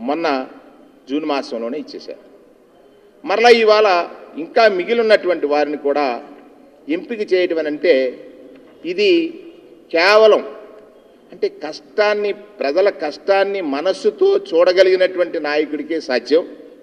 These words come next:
అటువంటి గొప్ప మనసున్నటువంటి వ్యక్తి జగన్ అన్నటువంటి మాట చెప్పడానికి నేను చాలా గర్వపడతా ఉన్నాను. ప్రజలకి ప్రభుత్వ పథకాలు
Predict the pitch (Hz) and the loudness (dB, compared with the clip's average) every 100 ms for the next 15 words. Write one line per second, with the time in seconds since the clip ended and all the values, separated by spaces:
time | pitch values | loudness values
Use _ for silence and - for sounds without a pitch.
0 | - - _ _ - 123 156 151 135 135 | -20 -20 _ _ -10 -4 -2 -2 -4 -4
1 | 123 - - - - 127 127 160 131 156 | -6 -10 -18 -20 -10 -8 -4 -2 -2 -4
2 | 185 170 156 135 131 123 123 - 127 120 | -4 -2 -2 -2 -2 -2 -2 -4 -4 -6
3 | - - - - - - 131 170 175 160 | -10 -20 -20 -20 -14 -2 2 2 2 2
4 | 151 127 131 123 117 135 135 - 123 147 | 2 0 -2 -4 -4 -4 -4 -4 -6 -2
5 | 147 139 127 156 113 - - - - - | -2 -2 -2 -4 -6 -8 -20 -20 -20 -10
6 | 117 139 131 123 123 151 113 110 113 95 | -4 -4 -4 -4 0 0 0 -4 -4 -6
7 | 90 82 - - - _ _ _ - - | -8 -12 -12 -18 -20 _ _ _ -20 -20
8 | _ _ _ - 170 214 240 226 220 196 | _ _ _ -2 2 6 6 4 4 4
9 | 202 - - - - 156 196 196 185 165 | 4 -2 -16 -14 -4 -2 -2 -4 -2 -2
10 | 156 156 151 123 | -2 0 0 0